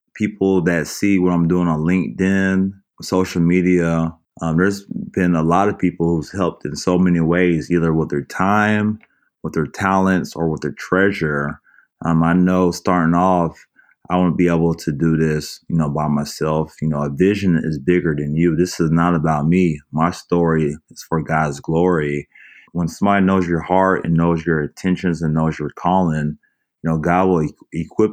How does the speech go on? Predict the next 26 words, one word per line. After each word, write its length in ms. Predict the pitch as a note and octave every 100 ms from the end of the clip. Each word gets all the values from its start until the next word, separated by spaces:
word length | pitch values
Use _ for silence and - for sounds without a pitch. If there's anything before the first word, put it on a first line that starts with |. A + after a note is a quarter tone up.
| -
you 340 | E2 E2 E2+ - _ _ _ _ _ -
with 140 | D#2+
the 100 | E2
resources 880 | D#2+ A2+ A2+ E2+ E2 - E2+ E2+ E2 - -
and 200 | E2 E2
with 120 | D#2+
the 80 | D2
people 680 | G#2+ G#2+ F2+ E2+ E2+ E2+ - _ _ _
for 160 | F2 F#2
you 140 | F#2
to, 320 | E2+ D#2+ - _ _
to 100 | E2+
carry 380 | - G2 F#2 F#2
out 320 | G2 E2+ - _
this 200 | F2 E2
vision. 520 | - G#2 A#2+ G#2+ D#2
So 220 | D#2 - E2
we're 140 | G2
getting 220 | G#2 F2
really 220 | F2+ G2+
close 300 | G2+ - G2
to 80 | G2
start 340 | E2 F2 D2 D2
building. 600 | F#2+ G2 G2 G2 G2 - _ _ _ _
So 220 | - F2+ E2
our 200 | D#2+